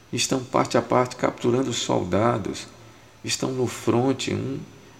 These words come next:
apontando suas armas, é,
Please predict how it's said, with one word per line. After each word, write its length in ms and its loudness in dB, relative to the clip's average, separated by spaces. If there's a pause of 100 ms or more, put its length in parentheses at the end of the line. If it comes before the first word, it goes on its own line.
(260)
apontando 680 0
suas 400 0
armas, 540 2 (680)
é, 320 0